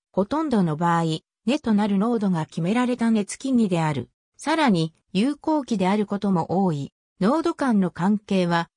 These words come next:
家系図に見立てた用語で表現される。木構造内の各ノードは、零個以上の子ノードを持ち、子ノードは、木構造内では下方に存在する。子ノードを持つノードは、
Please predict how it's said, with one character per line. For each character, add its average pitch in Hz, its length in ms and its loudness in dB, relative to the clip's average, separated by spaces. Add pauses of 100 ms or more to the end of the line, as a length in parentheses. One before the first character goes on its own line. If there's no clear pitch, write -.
(160)
家 170 120 -8
系 311 280 0
図 240 160 -2
に 180 140 2
見 160 80 -2
立 214 180 -4
て 262 120 -4
た 220 180 -2
用 226 200 2
語 240 160 0
で 214 100 0 (100)
表 254 320 0
現 247 120 -2
さ 175 120 -2
れ 160 120 -2
る。 143 180 -6 (320)
木 202 300 -2
構 285 240 0
造 311 240 0
内 214 240 2
の 170 220 -2 (280)
各 196 320 -2
ノ 262 180 0
ー - 20 0
ド 190 120 2
は、 160 180 2 (240)
零 254 220 2
個 220 160 2
以 269 80 0
上 233 200 2
の 160 100 0
子 - 180 -4
ノ 226 160 0
ー - 20 0
ド 180 180 0
を 156 60 0
持 180 140 -2
ち、 - 280 -6 (180)
子 208 140 2
ノ 254 220 4
ー - 20 0
ド 175 160 4
は、 160 200 0 (260)
木 - 100 -20
構 294 240 -2
造 311 240 0
内 214 220 2
で 175 100 0
は 160 100 -2
下 160 200 -4
方 247 260 -2
に 247 140 0
存 220 300 0
在 233 200 0
す 190 160 -4
る。 165 200 -4 (220)
子 202 120 0
ノ 320 220 2
ー 311 40 0
ド 247 200 4
を 202 40 0
持 214 140 2
つ 233 140 -4
ノ 226 200 2
ー 185 40 2
ド 170 140 0
は、 160 200 0